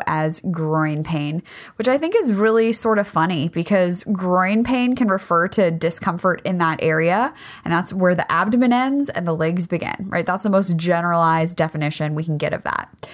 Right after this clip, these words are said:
And the terms groin and testicle are sometimes used interchangeably, but you can also have groin pain if you don't have testicles. So I just, it, it's confusing,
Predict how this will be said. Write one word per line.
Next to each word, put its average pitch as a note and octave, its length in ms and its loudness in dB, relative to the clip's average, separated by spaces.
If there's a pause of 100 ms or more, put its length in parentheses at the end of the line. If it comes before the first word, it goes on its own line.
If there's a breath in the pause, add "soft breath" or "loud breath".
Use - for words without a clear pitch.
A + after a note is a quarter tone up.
(280 loud breath)
And G#3+ 140 0
the A#3 60 2
terms C4+ 320 2
groin F#3+ 560 2
and F3+ 260 -4 (160)
testicle E4 800 0
are D4+ 140 0
sometimes D4 440 0
used C#4 260 -2
interchangeably, C4 840 -2 (260 loud breath)
but G#3+ 120 0
you B3 80 2
can A#3+ 140 0
also A#3+ 260 2
have C4 220 0
groin F#3 480 2
pain B3+ 320 0
if F#3 100 -4
you G3 140 0
don't E3+ 380 -2
have A#3+ 200 -2
testicles. A#3 840 0 (280 loud breath)
So B3+ 260 2
I C4+ 120 0
just, - 380 -4 (480)
it, C#4 220 -2
it's C#4 260 -2
confusing, D#3 1040 -2